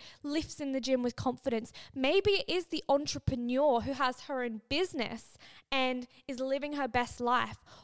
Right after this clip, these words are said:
Or maybe it's that you wanna put down boundaries and you need to talk to your partner about something.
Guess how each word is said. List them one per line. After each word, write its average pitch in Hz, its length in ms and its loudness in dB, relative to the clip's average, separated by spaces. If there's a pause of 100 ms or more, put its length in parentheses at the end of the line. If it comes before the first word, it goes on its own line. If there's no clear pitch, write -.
(100)
Or 330 120 0
maybe 294 760 0 (280)
it's - 160 -4
that 285 140 -2
you 269 180 4
wanna 359 160 2
put 320 200 0
down 277 240 2
boundaries 277 520 2
and 254 180 -4
you 285 140 0
need 302 200 -2
to 277 260 2 (220)
talk 277 240 -2
to - 100 -2
your 320 140 2
partner 311 380 2
about 233 260 0
something. 226 540 -6